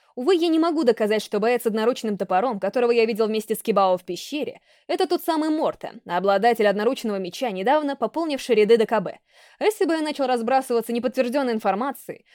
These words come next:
то снова попал бы под шквал критики. Я смотрел на Линда и Кибао, истово молясь про себя, но сохраняя внешнее спокойствие.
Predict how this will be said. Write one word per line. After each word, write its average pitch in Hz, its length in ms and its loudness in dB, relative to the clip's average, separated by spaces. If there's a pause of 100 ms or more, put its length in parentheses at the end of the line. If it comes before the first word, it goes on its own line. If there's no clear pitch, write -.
(140)
то 294 60 -12
снова 427 260 2
попал 240 380 4
бы 196 100 2
под 175 100 0
шквал 233 300 0
критики. - 580 -10 (640)
Я 233 240 -2
смотрел 302 420 -2
на 254 120 0
Линда 247 220 2
и 254 40 0
Кибао, 240 480 0
истово 330 420 -2
молясь 254 320 2
про - 160 -6
себя, 196 400 0
но 165 120 -8
сохраняя 240 420 -2
внешнее 247 320 0
спокойствие. - 680 -2